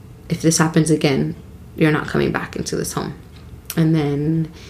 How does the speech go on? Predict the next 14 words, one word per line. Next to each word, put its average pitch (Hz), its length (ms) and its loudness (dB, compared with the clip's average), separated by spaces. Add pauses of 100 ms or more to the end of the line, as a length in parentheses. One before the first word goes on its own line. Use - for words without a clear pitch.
(480)
it 151 80 -2
happened 160 320 0
again, 170 380 4 (600)
and 160 500 2 (140)
that, - 240 -6
that 165 100 4
was 165 140 6
something. 151 380 0 (1080)
Um, - 460 -6 (180)
all 160 180 -2
kinds 160 300 2
of 151 160 0
blown 147 240 2
up. - 260 -2